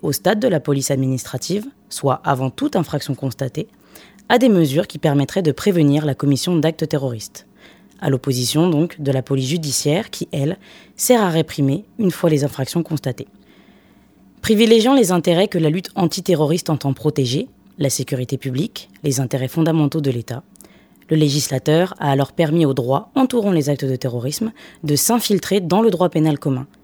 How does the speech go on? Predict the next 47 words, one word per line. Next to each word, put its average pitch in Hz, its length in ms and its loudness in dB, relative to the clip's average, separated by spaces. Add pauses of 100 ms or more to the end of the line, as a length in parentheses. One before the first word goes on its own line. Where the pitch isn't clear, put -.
(120)
soit - 400 0
une 143 140 0
récupération 185 640 0
de 151 80 2
mesures 135 340 0
dans 151 160 0
le 156 80 2
cadre 170 300 -2
de 147 100 0
l'état 143 220 0
d'urgence. 120 500 -8 (960)
Une 170 160 4
première 202 320 4
extension 175 420 0
de 175 100 2
ces 151 140 0
mesures 147 500 2
attentatoires 156 840 0
au 139 80 -6
cadre 127 260 -2
commun 139 260 0
de 147 80 0
la 127 120 -4
procédure 151 420 -4
pénale 127 380 -4 (340)
s'est - 240 0
opérée 190 460 4
avec 139 280 0
la 143 100 2
loi 156 120 4
du 151 120 0
vingt-quatre 143 340 0
juillet 135 180 -2
deux 151 160 0
mille 147 180 4
quinze, 120 360 -6 (260)
lors 139 140 -2
d'une 131 180 0
réforme 170 380 0
destinée 143 480 0
à 123 180 -4
étendre 214 460 0
les 139 100 0
pouvoirs 151 320 0
des 131 140 -2
autorités 135 500 -4
administratives, 170 840 0